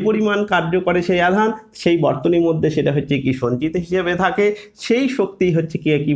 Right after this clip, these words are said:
বলবো আমরা তড়িৎ শক্তি বলবো। আর তড়িৎ শক্তি সমান হচ্ছে কি বিভব প্রভেদ into হচ্ছে কি আধান। এখন দেখো আমরা এই ফর্মুলা রিলেট করবো,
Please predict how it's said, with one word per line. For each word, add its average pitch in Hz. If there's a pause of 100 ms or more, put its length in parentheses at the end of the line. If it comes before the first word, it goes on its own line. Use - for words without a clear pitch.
বলবো 180 (180)
আমরা 131 (260)
তড়িৎ 123
শক্তি -
বলবো। 123 (380)
আর 131 (100)
তড়িৎ 165
শক্তি -
সমান 143
হচ্ছে 139
কি 135 (100)
বিভব 151
প্রভেদ 180 (180)
into 123
হচ্ছে 123
কি 208 (240)
আধান। 127 (960)
এখন 262
দেখো 165 (380)
আমরা 160
এই 143
ফর্মুলা 131 (120)
রিলেট 131
করবো, 127